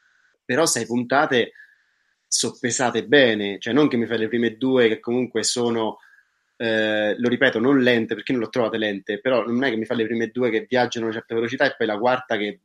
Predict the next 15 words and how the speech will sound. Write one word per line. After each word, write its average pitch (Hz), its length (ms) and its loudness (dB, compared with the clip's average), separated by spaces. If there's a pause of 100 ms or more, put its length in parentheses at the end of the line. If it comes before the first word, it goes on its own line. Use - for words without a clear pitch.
(380)
boom, 127 640 2
cioè 120 160 -4
proprio 110 460 -2
fai 113 320 0
questa 110 180 -2
accelerazione 110 800 -2
enorme, 101 440 -4
perché, - 300 -18
eh, 107 440 -16
cioè, 107 200 -10
lì, 98 680 -6
quella 131 260 0
sì, 113 160 -2
è - 120 -10
proprio - 340 -6